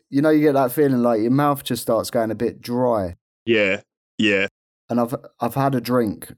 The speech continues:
Speaker 1: but, and then I'm like, "Why is it dry?" So I just checked my sensor, and it was nine point three with a up arrow.
Speaker 2: Yeah, so you're starting to sort of peak up.
Speaker 1: Yeah, but I haven't eaten since, well, for the last four hours, so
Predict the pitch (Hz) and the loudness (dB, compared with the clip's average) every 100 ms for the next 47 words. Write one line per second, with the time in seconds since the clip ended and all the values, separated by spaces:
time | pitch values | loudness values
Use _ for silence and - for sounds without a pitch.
0 | _ - 107 - - 117 120 117 117 101 | _ -4 -2 -2 -4 -2 0 0 0 -2
1 | 120 127 131 123 120 - 120 107 92 95 | -2 0 0 -2 -6 -6 -4 -4 -6 -12
2 | - 113 113 123 127 107 110 - 123 120 | -8 -6 -4 -6 -4 -4 -4 -4 -2 -4
3 | - 98 104 107 _ _ _ 101 107 107 | -4 -6 -6 -10 _ _ _ -8 -4 -2
4 | 101 107 113 113 110 113 104 - 120 120 | -4 -4 -2 -2 -2 -4 -6 -4 -2 0
5 | 131 120 107 101 101 - _ _ - 110 | -2 -4 -4 -2 -4 -6 _ _ -8 -6
6 | - 107 113 131 143 120 107 101 101 113 | -4 -2 0 -2 -4 -2 0 2 2 2
7 | 104 - 117 104 101 101 - 113 95 - | 2 0 0 0 -2 -6 -4 -4 -4 -6
8 | 110 110 107 107 - _ _ _ - 113 | -6 -2 -2 -4 -8 _ _ _ -6 -2
9 | 110 98 - _ 127 110 127 120 117 127 | -2 -4 -12 _ 0 2 2 0 0 0
10 | 110 104 98 117 107 - - 117 104 - | 0 -2 -6 -6 -6 -10 -4 -2 -2 -2
11 | 110 113 107 - 110 107 117 107 90 90 | -2 0 -2 -4 -2 0 0 -2 -4 -6
12 | 98 95 | -6 -6